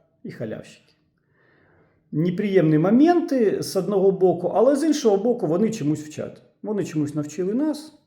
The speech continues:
ми навчилися. І... я хочу сказати, що от проведення виставок,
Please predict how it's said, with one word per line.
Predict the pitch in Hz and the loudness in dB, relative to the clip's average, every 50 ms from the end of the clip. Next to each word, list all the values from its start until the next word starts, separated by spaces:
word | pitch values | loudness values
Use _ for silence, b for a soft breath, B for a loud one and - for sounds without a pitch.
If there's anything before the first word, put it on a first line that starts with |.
| _ _ - | _ _ -2
ми | 143 147 147 | 0 0 0
навчилися. | 151 151 - - - 294 294 247 233 - - - 202 190 180 - - | 0 -2 -4 -8 -6 -4 -4 -4 -4 -6 -8 -10 -10 -10 -10 -12 -10
І... | - 175 180 180 180 170 170 B B B B B B B B B B B | -10 -6 -6 -4 -4 -6 -6 B B B B B B B B B B B
я | 185 170 165 | -4 -4 -4
хочу | 185 165 - 160 | -4 -6 -8 -10
сказати, | - - 170 156 185 214 214 214 165 139 | -8 -6 -4 -2 0 -2 -2 -2 -4 -8
що | - - 160 156 151 147 | -8 -6 -2 0 0 2
от | 147 147 151 147 147 - - - 151 147 139 143 | 2 0 0 -2 -4 -10 -12 -8 -6 -6 -6 -6
проведення | 151 165 156 156 147 143 143 147 143 | -6 -4 -4 -2 -2 -2 -2 -2 -2
виставок, | 147 214 233 - - - 170 151 147 147 147 - | -2 -2 -6 -6 -6 -6 -4 -2 -2 -4 -6 -8